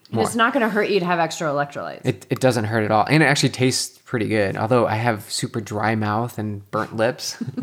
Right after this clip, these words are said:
Speaker 2: <laughs> probably from too much salt. But it was key. So shout out to Base Salt.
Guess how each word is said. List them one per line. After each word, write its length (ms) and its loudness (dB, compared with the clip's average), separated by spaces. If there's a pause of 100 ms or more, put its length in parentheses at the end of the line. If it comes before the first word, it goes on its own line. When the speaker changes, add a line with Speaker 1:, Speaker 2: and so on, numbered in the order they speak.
Speaker 2:
<laughs> 300 2
probably 460 6
from 480 4
too 160 4
much 220 4
salt. 400 4 (1300)
But 320 2
it 140 4
was 180 6
key. 200 4
So 260 2
shout 260 2
out 120 4
to 80 2
Base 280 2
Salt. 380 4